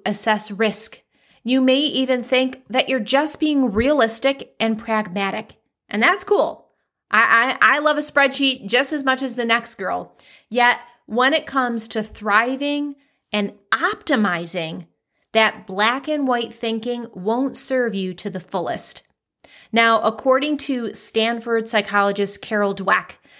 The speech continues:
who is a leading mindset expert, I love her work, she really talks about the two types of mindsets, a fixed mindset and a growth mindset. Now, a fixed mindset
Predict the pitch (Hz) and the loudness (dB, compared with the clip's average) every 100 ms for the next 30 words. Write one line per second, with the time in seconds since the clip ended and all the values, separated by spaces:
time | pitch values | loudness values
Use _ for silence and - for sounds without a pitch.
0 | _ - 247 233 233 233 240 247 254 262 | _ -4 2 2 4 0 0 -2 0 2
1 | 247 196 196 196 190 - 196 - - 190 | 4 2 2 0 0 0 -2 -2 -2 -2
2 | 190 - 208 202 208 214 240 196 208 170 | -2 -4 -2 -2 2 4 4 0 -4 -4
3 | 185 190 - _ _ - _ _ _ - | -6 -6 -10 _ _ -20 _ _ _ -4
4 | - 294 330 381 240 254 254 262 262 262 | 0 2 2 2 2 2 2 0 -2 -2
5 | 233 233 233 226 214 202 202 - _ _ | 0 0 0 2 4 4 2 -2 _ _
6 | _ 185 214 - 285 269 233 220 214 - | _ -4 -2 0 0 0 2 2 2 -2
7 | - 208 170 - 185 185 185 175 - - | -2 -4 -4 -10 -4 -4 -4 -4 -6 -8
8 | - - - _ _ _ _ _ - 202 | -6 -8 -8 _ _ _ _ _ -6 -6
9 | - 440 480 - 214 196 196 - 202 202 | -2 -2 -2 0 0 0 -2 2 2 2
10 | - _ _ _ - 214 208 202 208 202 | -8 _ _ _ -2 -2 0 2 2 2
11 | 170 165 165 - - - _ _ _ _ | -2 -2 -2 -2 -2 -4 _ _ _ _
12 | - - 233 233 226 - 311 359 - - | -18 2 4 4 0 -4 -2 -2 -4 -8
13 | - 208 214 220 214 185 | -2 2 2 2 0 -2